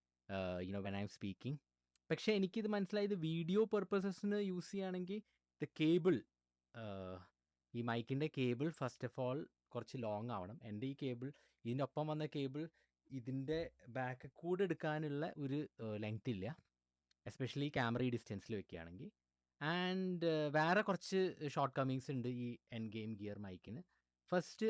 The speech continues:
iPhone-ൽ വരുന്ന യു എസ് ബി സി കണക്ഷനുള്ള ഒരു അഡാപ്റ്റർ ഉണ്ടായിരുന്നില്ല. So I had to buy it from Temu. Uh, and ഈ mic arm-ഉം ഇതിൻ്റെ ഒപ്പം വന്നതല്ല. That also I bought for around, I think around ten euros, uh, from Temu. So ഇത് രണ്ടും,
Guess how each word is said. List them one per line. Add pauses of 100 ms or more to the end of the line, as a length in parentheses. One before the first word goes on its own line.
iPhone-ൽ
വരുന്ന
യു
എസ്
ബി
സി (100)
കണക്ഷനുള്ള (420)
ഒരു
അഡാപ്റ്റർ
ഉണ്ടായിരുന്നില്ല.
So
I
had
to
buy
it
from (380)
Temu. (560)
Uh, (220)
and
ഈ
mic
arm-ഉം
ഇതിൻ്റെ
ഒപ്പം
വന്നതല്ല.
That
also (140)
I
bought
for
around, (440)
I
think
around
ten
euros, (120)
uh,
from
Temu. (580)
So (500)
ഇത്
രണ്ടും,